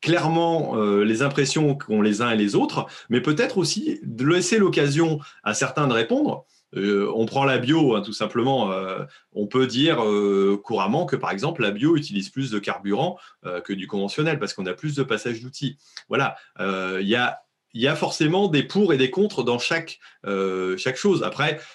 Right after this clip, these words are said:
euh, bah, on peut se défendre, bien entendu, en parlant de chimie. Alors, je pense que,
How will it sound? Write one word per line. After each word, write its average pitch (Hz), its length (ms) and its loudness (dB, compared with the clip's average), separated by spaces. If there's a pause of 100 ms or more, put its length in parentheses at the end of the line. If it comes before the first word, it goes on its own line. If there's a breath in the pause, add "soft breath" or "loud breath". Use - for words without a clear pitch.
(160 loud breath)
euh, 90 220 -6
bah, 92 140 -4
on 92 60 -6
peut 101 120 -6
se 95 60 -4
défendre, 151 260 -2
bien 117 120 2
entendu, 101 300 -2
en 135 100 2
parlant 104 260 -2
de 104 60 -4
chimie. 147 280 -2
Alors, 95 180 0
je 117 100 0
pense 196 300 0
que, 156 280 0